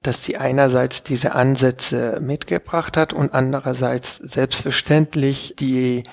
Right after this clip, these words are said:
Prozesse, die Phänomene, die Umwälzungen unserer Zeit und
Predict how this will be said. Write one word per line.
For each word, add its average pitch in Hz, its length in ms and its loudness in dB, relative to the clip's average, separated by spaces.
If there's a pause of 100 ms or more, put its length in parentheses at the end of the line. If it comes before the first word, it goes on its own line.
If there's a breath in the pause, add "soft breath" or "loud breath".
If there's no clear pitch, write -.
Prozesse, 143 840 2
die 131 140 0
Phänomene, 127 1120 2
die 120 640 -2
Umwälzungen 123 1080 0
unserer 127 520 -6
Zeit - 520 -4
und 127 240 -6